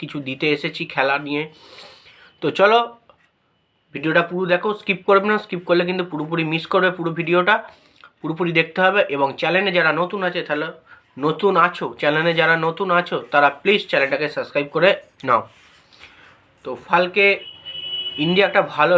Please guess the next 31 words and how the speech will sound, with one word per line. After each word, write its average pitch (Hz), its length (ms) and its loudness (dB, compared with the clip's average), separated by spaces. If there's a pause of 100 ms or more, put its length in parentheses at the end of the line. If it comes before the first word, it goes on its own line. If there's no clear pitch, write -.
(100)
লড়াই 170 360 4
দিয়েছে, 151 320 -4 (1400)
ফুল 202 220 2 (140)
ম্যাচ 190 200 4 (140)
পুরো 180 160 0 (120)
ভালো 156 240 6
লড়াই 165 260 6
দিয়েছে, 175 200 0 (100)
ভালো 143 120 0 (100)
ডিফেন্সিং 165 380 -10 (160)
করেছে, 170 300 -4 (100)
কিছু 156 180 -12 (100)
ভালো 135 220 -2
অ্যাটাকও 147 460 -4
করেছে, 170 300 -4 (500)
কিছু 170 140 -4 (100)
ভালো 170 160 4 (100)
সুযোগ 170 220 -4 (120)
মিসও 160 360 -6
করেছে, 175 280 0 (100)
আমরা 160 200 -4
যে 156 140 -4
খেলা 147 280 0
দেখেছি। 143 360 -8 (720)
এবং 175 220 4 (220)
লাস্টের 190 400 4 (100)
দিকে 170 260 -6 (520)
এবং 139 160 -2 (640)
পুরো 175 120 -2 (160)
একদম 180 260 2 (100)
নব্বই 170 280 -4